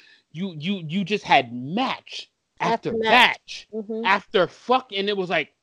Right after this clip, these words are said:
Speaker 1: "Wait a minute, how, how, how, how can they fit this all on a card?"
Speaker 2: Yeah.
Speaker 1: And with the exception of maybe one of the matches,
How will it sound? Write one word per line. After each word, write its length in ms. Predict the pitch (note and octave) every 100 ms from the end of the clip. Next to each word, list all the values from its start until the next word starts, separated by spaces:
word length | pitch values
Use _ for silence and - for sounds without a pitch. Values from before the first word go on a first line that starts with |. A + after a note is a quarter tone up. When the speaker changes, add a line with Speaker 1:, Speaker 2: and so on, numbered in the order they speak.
| _ _ _ -
Speaker 1:
"Wait 160 | A3
a 40 | G3+
minute, 260 | C3 G#2+ G#2+
how, 300 | D#3+ A3 -
how, 200 | F3 G3 _ _ _
how, 440 | - - D#3+ F#3+
how 220 | - F#3 G#3+
can 180 | B3
they 100 | A3
fit 260 | E3+ A#3+ -
this 140 | F3+ -
all 220 | F3 E3
on 80 | C3+
a 60 | A2
card?" 560 | - A#3 E4 A2+ - _ _ _ -
Speaker 2:
Yeah. 340 | G#3+ F#3+ F#3+ -
Speaker 1:
And 400 | F3+ F#3 E3+ C#3+ _ _ _ _ _ _ - - - -
with 180 | E3 F3+
the 140 | A3 G#3
exception 640 | - G#3+ G#3 - A3+ A3
of 300 | F3+ F#3 E3+
maybe 440 | E3 G3 F#3+ A3 G3+
one 320 | D#3 F3+ G3
of 100 | G3
the 100 | A3
matches, 680 | A3+ A3 - A#3+ B3+ -